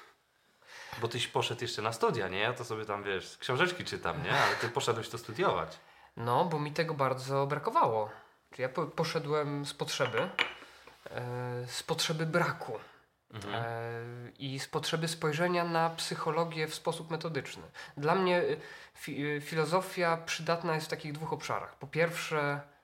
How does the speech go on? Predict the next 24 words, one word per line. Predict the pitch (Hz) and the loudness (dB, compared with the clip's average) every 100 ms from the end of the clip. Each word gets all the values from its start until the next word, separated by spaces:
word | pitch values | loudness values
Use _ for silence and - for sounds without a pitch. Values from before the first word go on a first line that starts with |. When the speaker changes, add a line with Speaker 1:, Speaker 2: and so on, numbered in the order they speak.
| - | -10
Speaker 2:
do | 135 143 | -2 -2
tego, | - 151 139 135 127 | 2 2 4 2 2
żeby, | 123 135 123 120 120 123 120 120 - - _ | 2 2 2 -4 -2 0 0 -2 -10 -20 _
e, | - 123 120 117 | 0 2 2 0
spojrzeć | - - 165 156 143 131 123 - | -2 0 4 6 4 2 0 0
na | 139 143 139 | 2 4 4
psychologię, | 135 - - 131 127 127 127 117 117 117 113 117 - _ _ _ - | 4 -2 -6 -4 -2 0 0 0 -2 -2 -2 -6 -16 _ _ _ -12
e, | 113 110 | -10 -8
z | 117 | -8
góry, | 127 120 120 180 214 - _ _ - | -8 -4 0 0 -2 -12 _ _ -16
z | 113 | -4
metapoziomu, | 127 127 127 113 120 110 117 107 120 226 247 - _ _ _ _ _ _ | 2 2 2 -4 -4 -2 0 0 0 0 -4 -16 _ _ _ _ _ _
zastanowić | 127 123 - 127 127 120 | -10 -8 -4 0 0 -2
się, | 120 | -8
dlaczego | 123 120 - 120 113 | -6 -4 -4 -4 -4
ona | 101 | -4
jest | 113 - | -4 -2
taka, | 143 135 - | 0 0 -2
co | 113 - | -8 -10
tam | - 110 127 | -8 -6 -2
jest, | 135 127 - | -2 -2 -6
czego | - 113 117 | -8 -6 -4
nie | 120 131 | 0 0
ma, | 127 113 110 | 2 2 0